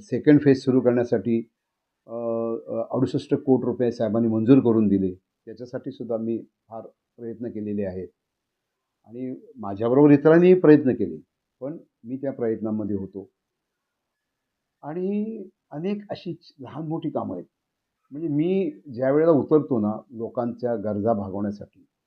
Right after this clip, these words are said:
तर मी कशाचाही विचार करत नाही. मी एकदा असं झालं होतं, दोन हजार, मला वाटतं बारामधली गोष्ट आहे किंवा अकरामधली गोष्ट आहे,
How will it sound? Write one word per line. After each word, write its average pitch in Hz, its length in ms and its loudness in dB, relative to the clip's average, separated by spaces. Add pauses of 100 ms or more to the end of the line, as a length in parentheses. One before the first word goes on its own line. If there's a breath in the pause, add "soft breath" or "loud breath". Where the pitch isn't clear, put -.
(160)
तर 135 40 -20
मी 143 120 -14
कशाचाही 127 440 -10
विचार 104 420 -14
करत 92 300 -20
नाही. 101 140 -20 (680)
मी 127 600 -2 (280)
एकदा 123 400 -4
असं 139 220 -4
झालं 117 160 -2
होतं, 107 360 -2 (320)
दोन 110 260 -14
हजार, 123 260 -6
मला 113 240 -4
वाटतं 120 280 -6
बारामधली 123 520 0
गोष्ट 120 240 -4
आहे 120 100 -8
किंवा 123 300 -10 (300)
अकरामधली 117 480 -10
गोष्ट 90 280 -14
आहे, 98 160 -20